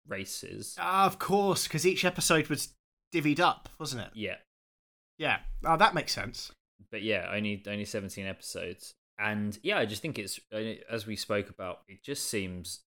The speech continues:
Speaker 1: really well primed for, like, a gritty reboot. Obviously, there was the graphic novels, the Wacky Raceland novel, which essentially is doing this, but in the form of, of a comic. And yeah, it's, it's kind of Wacky Races meets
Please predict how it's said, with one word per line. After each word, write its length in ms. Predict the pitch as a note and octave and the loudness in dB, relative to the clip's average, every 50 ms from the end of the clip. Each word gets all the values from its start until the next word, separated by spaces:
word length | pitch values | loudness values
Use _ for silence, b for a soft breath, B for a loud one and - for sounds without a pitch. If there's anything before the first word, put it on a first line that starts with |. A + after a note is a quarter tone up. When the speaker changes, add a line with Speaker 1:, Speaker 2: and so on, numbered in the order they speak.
| _ _ _ _ - | _ _ _ _ -16
Speaker 1:
really 420 | G2 F#2+ G2 F#2+ F#2 F2+ F#2+ F2+ | -10 -6 -4 -4 -4 -4 -6 -6
well 360 | E2+ F2 F#2 F2+ E2+ F2 E2+ - _ | -6 -4 -4 -4 -4 -6 -8 -12 _
primed 500 | - - G2+ F#2+ F2+ F2 E2+ E2+ E2+ E2 | -10 -6 -4 -4 -4 -6 -8 -10 -12 -14
for, 160 | - - F2+ | -14 -14 -12
like, 320 | E2+ E2 E2 F2+ - - - | -10 -10 -10 -10 -12 -10 -10
a 300 | F2+ E2 E2 E2+ E2 - - _ _ _ | -8 -8 -8 -8 -10 -12 -14 _ _ _
gritty 680 | - G2+ F2 - - - F2+ E2+ E2+ E2+ E2+ E2 D#2+ - _ _ F#2 | -12 -12 -10 -10 -10 -10 -10 -10 -10 -12 -12 -14 -16 -18 _ _ -12
reboot. 640 | F#2 F#2 F2+ E2+ E2 - F2 E2+ E2+ E2 E2+ - _ _ - - _ _ _ _ _ _ | -10 -8 -8 -8 -10 -12 -12 -10 -10 -10 -10 -12 _ _ -20 -20 _ _ _ _ _ _
Obviously, 400 | G#2+ G#2+ G2+ G2+ - - G2+ G2 | -6 -6 -4 -4 -4 -4 -4 -4
there 180 | F2+ F#2+ F#2 F2+ | -2 -2 -4 -4
was 160 | F2+ F2 - | -4 -6 -8
the 60 | - F2 | -10 -8
graphic 420 | - F#2 F#2 - _ - F2+ - - - | -8 -10 -10 -12 _ -20 -20 -20 -16 -10
novels, 460 | F#2+ F#2+ F#2+ G2+ G#2+ A2 A2 G#2 - - | -8 -6 -4 -4 -4 -4 -6 -8 -10 -14
the 100 | F#2+ F2+ | -14 -12
Wacky 360 | E2 F#2 F2+ - - _ F#2 | -10 -8 -10 -10 -10 _ -12
Raceland 480 | F2+ F2+ F2+ F2+ - - G2 F2+ F2+ F2+ | -10 -8 -8 -8 -8 -10 -10 -8 -8 -8
novel, 400 | F#2 F2+ F2+ F#2+ F#2 F#2 F2+ - _ _ _ _ _ | -8 -6 -6 -6 -6 -6 -6 -8 _ _ _ _ _
which 500 | G#2+ G2 F2+ F2 - - - - - - _ _ - | -6 -4 -4 -4 -4 -6 -6 -6 -6 -10 _ _ -10
essentially 640 | G2 - - G2+ F#2 F2+ F2 - - F#2 F2 F2 F2 | -4 -2 0 0 0 0 -2 -4 -2 -2 -2 -2 -4
is 200 | D2+ F2+ F2+ - | -4 -6 -6 -6
doing 340 | - - F2+ E2 E2 E2 E2 | -6 -6 -6 -6 -6 -6 -6
this, 300 | E2+ E2+ E2+ - - - F#2+ F2+ - | -6 -6 -4 -4 -4 -4 -6 -8 -10
but 220 | - F2 E2+ E2+ - _ _ _ | -10 -10 -8 -8 -10 _ _ _
in 280 | - F2+ E2 E2 D#2+ D#2+ | -12 -10 -10 -10 -10 -8
the 120 | E2+ E2 | -8 -8
form 380 | - - - F2 E2+ E2 D#2+ E2 | -8 -8 -8 -8 -8 -8 -8 -10
of, 180 | D#2+ E2 F2+ - _ _ _ _ _ _ - | -12 -12 -14 -18 _ _ _ _ _ _ -20
of 100 | E2+ D#2 | -20 -20
a 40 | - | -20
comic. 460 | - - - A2 G#2+ G2+ - - - _ _ _ _ _ _ _ _ _ _ - | -12 -6 -4 -2 -2 -2 -4 -6 -10 _ _ _ _ _ _ _ _ _ _ -10
And 140 | A2 A2 B2 | -6 0 2
yeah, 160 | D#3+ D3 G#2 | 4 4 4
it's, 360 | F2 E2+ F2+ F2+ - - - | 2 -2 -6 -8 -10 -10 -10
it's 180 | - G2+ G2 - | -10 -10 -12 -10
kind 160 | - A#2 A2+ | -10 -6 -6
of 60 | G#2+ G2+ | -2 -2
Wacky 280 | G2+ G2 - - G2 | -2 -2 -2 -4 -6
Races 380 | F#2+ F#2 F#2+ F#2 - F#2 F2+ E2+ | -4 -4 -4 -4 -6 -10 -10 -8
meets 460 | F#2+ F#2 F#2 F2 - _ - - - | -8 -8 -8 -8 -10 _ -18 -18 -18